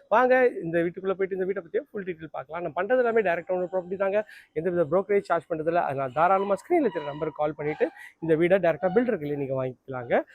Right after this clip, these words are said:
நல்ல ஒரு எலிகன்ட் ஸ்டைல்ல உங்களுக்கு வந்து கேட்டு எஸ் எஸ்ல பண்ணிருக்காங்க. எவ்வளவு பெருசா இருக்கு பாருங்க. கார் பார்க்கிங்க்கு தனியா கேட்டும், விசிட்டர் பார்க்கிங்க்கு தனியா வந்து கேட்டும் உங்களுக்கு கொடுத்துருக்காங்க. எலிவேஷன் டிசைன் நல்ல ஒரு பக்காவா வந்து ஒரு ஸ்டைலிஷாவே பண்ணிருக்காங்க. ஃபுல்லா வந்து லைட் செட்டப்லாம் வந்து,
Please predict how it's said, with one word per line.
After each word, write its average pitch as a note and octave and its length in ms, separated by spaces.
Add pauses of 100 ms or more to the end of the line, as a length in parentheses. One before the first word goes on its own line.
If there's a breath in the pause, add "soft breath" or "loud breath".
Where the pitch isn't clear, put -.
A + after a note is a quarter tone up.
(140 loud breath)
நல்ல B3 220
ஒரு A#3 220
எலிகன்ட் A3+ 640
ஸ்டைல்ல F3+ 280
உங்களுக்கு F3 380
வந்து E3 220
கேட்டு D3+ 360
எஸ் D#3+ 200
எஸ்ல C#3+ 180
பண்ணிருக்காங்க. C3 580 (320 loud breath)
எவ்வளவு G3+ 380
பெருசா E3+ 320
இருக்கு D3+ 200
பாருங்க. C#3+ 280
கார் F3+ 320
பார்க்கிங்க்கு F#3+ 340
தனியா E3 320
கேட்டும், C3+ 380 (280 soft breath)
விசிட்டர் A3 380
பார்க்கிங்க்கு E3 400
தனியா E3+ 320
வந்து D#3+ 240
கேட்டும் D3+ 300
உங்களுக்கு C3+ 380
கொடுத்துருக்காங்க. C3 520 (300 soft breath)
எலிவேஷன் B3 440
டிசைன் G3+ 240
நல்ல F#3 260
ஒரு E3+ 200
பக்காவா F3 380
வந்து F3 320 (240)
ஒரு C#3+ 220
ஸ்டைலிஷாவே F3 560
பண்ணிருக்காங்க. D3 440
ஃபுல்லா G3+ 300
வந்து F3+ 180
லைட் E3 280
செட்டப்லாம் E3 340
வந்து, D#3+ 300